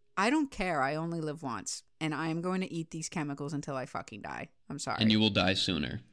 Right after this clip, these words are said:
Speaker 2: and you will live half
Speaker 1: I'm,
Speaker 2: a life that you
Speaker 1: I don't
Speaker 2: live.
Speaker 1: care. At least I've, that's not true. It's not that bad for you. <laughs>
Speaker 2: Deanna, the person that exaggerates the most, calling me out for exaggerating back at her.
Speaker 1: <laughs>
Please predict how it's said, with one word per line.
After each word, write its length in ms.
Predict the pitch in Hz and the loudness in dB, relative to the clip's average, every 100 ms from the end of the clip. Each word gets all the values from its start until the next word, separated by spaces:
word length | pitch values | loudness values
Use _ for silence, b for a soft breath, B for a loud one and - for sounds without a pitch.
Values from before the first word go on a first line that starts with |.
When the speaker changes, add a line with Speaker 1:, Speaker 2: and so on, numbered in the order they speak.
| - | -8
Speaker 2:
and 160 | 107 101 | -2 2
you 100 | 98 | 4
will 160 | 95 92 | 4 4
live 240 | 107 104 | 4 2
half 300 | - 107 113 | 4 4 4
Speaker 1:
I'm, 60 | 95 | 2
Speaker 2:
a 40 | |
life 220 | 90 90 | 2 2
that 80 | - | 2
you 80 | 80 | 4
Speaker 1:
I 60 | 208 | 6
don't 120 | 220 | 4
Speaker 2:
live. 60 | 214 | 4
Speaker 1:
care. 380 | 208 202 151 - | 6 6 4 0
At 120 | 190 | 0
least 220 | 196 196 | 0 2
I've, 160 | 233 - - - | 2 2 -8 2
that's 320 | 285 571 - | 4 4 6
not 160 | 587 | 6
true. 400 | - 427 453 427 | 8 8 10 8
It's 160 | 220 254 | 6 6
not 200 | 466 - | 6 6
that 200 | 269 269 - | 6 6 6
bad 260 | 247 220 | 4 4
for 120 | 226 | 4
you. 320 | 220 202 202 294 | 6 8 6 4
<laughs> 960 | - 240 - 311 - - - - - - | 0 0 4 4 4 -2 -6 -14 -16 2
Speaker 2:
Deanna, 460 | 143 156 160 160 120 135 | 6 8 8 6 4 4
the 100 | 135 | 6
person 480 | - 156 151 170 151 | 8 8 8 8 8
that 160 | 120 | 8
exaggerates 680 | 113 107 110 113 110 107 104 | 8 8 8 8 8 8 6
the 100 | - | 6
most, 440 | 107 95 82 - - | 8 8 4 0 2
calling 380 | 120 110 107 | 6 8 8
me 200 | 104 101 | 8 6
out 180 | 92 98 | 6 4
for 160 | 95 110 | 4 4
exaggerating 880 | 95 98 98 95 95 90 90 92 92 | 6 6 6 6 6 6 6 6 6
back 240 | 82 - | 6 8
at 220 | - - | 8 10
her. 100 | 233 | 8
Speaker 1:
<laughs> 120 | 240 | 8